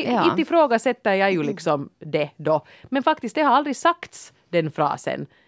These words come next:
Speaker 2: hemma hos oss. Ö, och inte har jag liksom saknat det heller.
Speaker 1: Men jag undrar om det kanske är lite en sån generationsfråga också, för att många av de här berättelserna som kom in här också så har ju sagt att,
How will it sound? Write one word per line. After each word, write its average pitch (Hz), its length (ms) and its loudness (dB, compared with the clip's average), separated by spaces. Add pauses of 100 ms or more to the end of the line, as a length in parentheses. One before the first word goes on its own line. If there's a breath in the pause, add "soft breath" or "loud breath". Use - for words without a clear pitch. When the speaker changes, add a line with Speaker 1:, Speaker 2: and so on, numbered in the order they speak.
Speaker 2:
hemma - 360 -10
hos 143 240 -16
oss. - 420 -14 (400 loud breath)
Ö, 156 200 -2 (160)
och 247 120 2
inte 285 200 -4
har 170 80 -6
jag 170 140 -4
liksom 156 260 -10
saknat 139 440 -12
det - 60 -16
heller. 151 540 -10 (360 loud breath)
Speaker 1:
Men 226 120 -2
jag 277 60 4
undrar 427 160 -4
om 339 80 0
det 240 80 0
kanske 233 260 -4
är 226 40 -2
lite 247 240 -2
en 185 100 0
sån 185 120 -4
generationsfråga 175 1120 -4
också, - 240 -8
för 175 140 -4
att - 220 -4
många 277 260 0
av 226 80 -2
de 170 60 -4
här 170 160 -4
berättelserna 165 600 -4
som 151 200 -6
kom 151 180 -4
in 226 220 -2
här 147 220 -4
också 156 260 -8
så 156 120 -6
har 147 60 -2
ju 143 80 -2
sagt 147 300 -6
att, - 320 -10